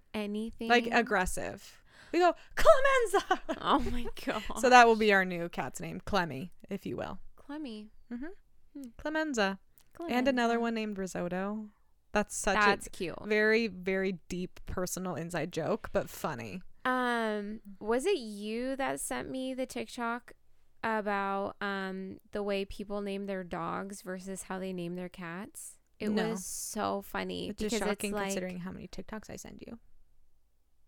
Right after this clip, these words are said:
Speaker 2: <laughs>
Speaker 1: Or video, or it could have been Instagram. I'm
Speaker 2: <laughs>
Speaker 1: guessing it's a TikTok though. Um, might have even been a meme, but, like, people name their dog, like, "This is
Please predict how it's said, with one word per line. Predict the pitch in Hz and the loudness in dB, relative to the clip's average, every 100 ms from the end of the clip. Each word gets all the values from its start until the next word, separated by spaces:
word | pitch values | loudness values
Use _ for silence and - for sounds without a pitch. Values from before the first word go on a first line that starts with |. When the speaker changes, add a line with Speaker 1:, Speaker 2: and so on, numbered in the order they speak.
| - | -10
Speaker 2:
<laughs> | - - - - - - - - - - - - - | -6 -4 -2 -4 -2 -4 -2 -4 -6 -14 -18 -12 -2
Speaker 1:
Or | 196 | 0
video, | 190 190 185 202 196 190 208 | 0 0 0 0 2 0 0
or | 202 214 - | 2 2 2
it | |
could | - 277 | 2 4
have | 226 | 4
been | 226 | 2
Instagram. | 202 202 202 185 180 175 - | 2 0 -2 2 2 2 2
I'm | 208 | 2
Speaker 2:
<laughs> | |
Speaker 1:
guessing | 202 208 - 233 | 4 2 2 0
it's | 208 | 2
a | 202 | 2
TikTok | 220 190 202 165 175 | 0 0 0 0 0
though. | 180 - 202 214 - - - - - | -2 -2 -2 -6 -12 -16 -18 -20 -4
Um, | 208 202 196 190 185 180 196 - - - - - - | 0 2 2 0 -2 -4 -8 -12 -20 -20 -20 -20 -10
might | 214 196 208 | -4 0 0
have | 208 | 0
even | 220 214 208 | 0 0 0
been | 196 | 0
a | 190 | 0
meme, | 180 180 175 190 202 - | -2 -4 -4 -6 -6 -2
but, | 196 190 - | 0 -2 -2
like, | 202 190 - | -2 -4 -4
people | - 220 220 214 | -4 -2 -4 -4
name | 202 196 202 | -4 -4 -4
their | 202 | -2
dog, | 190 185 190 190 | -2 0 -2 -4
like, | 202 190 190 208 - - - - _ _ - | -4 -2 -4 -6 -12 -20 -20 -20 _ _ -4
"This | 208 220 - | -2 -2 -2
is | 240 240 240 233 233 - - | -2 0 -2 -4 -4 -8 -8